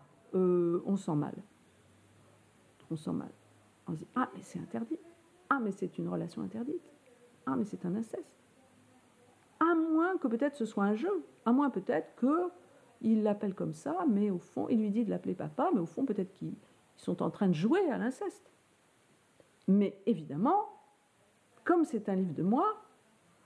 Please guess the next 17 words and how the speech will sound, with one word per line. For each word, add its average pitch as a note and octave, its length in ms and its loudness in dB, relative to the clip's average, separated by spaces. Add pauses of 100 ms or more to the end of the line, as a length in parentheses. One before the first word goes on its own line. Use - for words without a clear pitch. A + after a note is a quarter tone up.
en G3+ 100 4
fait, - 240 0
on B3 100 4
sait A#3+ 160 0
très E4+ 260 2
bien B3 180 4
ce G#3+ 80 -6
qu'il E3 160 -4
en D3+ 140 -6
est. - 120 -14 (1200)
Donc C4+ 220 4
c'est C#4+ 160 0
tout - 160 -8
ça. F#4 260 0 (1400)
C'est B3+ 200 2
tout C#4 140 0
ça. D4+ 300 -2